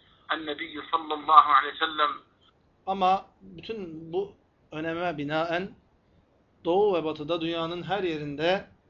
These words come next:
Speaker 2: tevhidin önemine olan vurgunun az yapıldığını, bununla ilgili ihtimam,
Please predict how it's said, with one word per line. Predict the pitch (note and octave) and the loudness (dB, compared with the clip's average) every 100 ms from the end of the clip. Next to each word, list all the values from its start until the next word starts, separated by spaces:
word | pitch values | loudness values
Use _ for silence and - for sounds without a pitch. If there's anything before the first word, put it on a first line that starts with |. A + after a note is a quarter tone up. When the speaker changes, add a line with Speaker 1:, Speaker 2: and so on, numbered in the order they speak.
| _ _ _ _ _ | _ _ _ _ _
Speaker 2:
tevhidin | - E3 E3 F3 F3+ G#3+ G#3+ - _ _ _ _ _ | -4 -2 0 0 -2 -4 -6 -12 _ _ _ _ _
önemine | D3+ E3 E3+ E3+ E3 F3+ A3 - - | -8 -4 -4 -4 -2 -2 -4 -8 -10
olan | D#3+ D#3+ D3+ D3 | -4 -2 -2 -4
vurgunun | E3 D#3+ E3 E3+ G3+ A#3 - - | -4 -4 -4 -4 -6 -8 -14 0
az | F3+ F#3 | 0 2
yapıldığını, | E3+ E3+ D3+ D3 C#3+ D#3+ F#3+ - _ _ _ _ _ _ _ - | -4 -6 -6 -4 -4 -4 -6 -8 _ _ _ _ _ _ _ -8
bununla | F#3+ A3 G3 | -4 -2 -2
ilgili | F#3 F3 E3+ F#3 | -4 -6 -4 -4
ihtimam, | F3 - F3+ F#3 G3 | -4 -8 -4 -2 -2